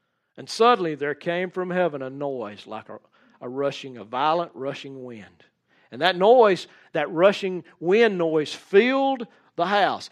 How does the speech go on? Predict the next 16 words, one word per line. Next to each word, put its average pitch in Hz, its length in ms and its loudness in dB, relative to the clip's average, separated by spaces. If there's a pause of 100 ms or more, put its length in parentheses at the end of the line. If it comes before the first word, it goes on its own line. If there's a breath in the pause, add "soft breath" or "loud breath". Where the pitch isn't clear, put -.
(140 soft breath)
The 180 240 -4
"it" 294 300 2
there 170 480 2
is 175 100 0
not 262 300 4
the 262 100 6
Holy 240 320 6
Spirit, 220 720 -4
'cause 170 160 -2
he's 240 220 -2
not 247 260 8
an 220 140 8
"it," 226 320 4
he's 208 280 0
a 180 120 0
he. 170 640 -4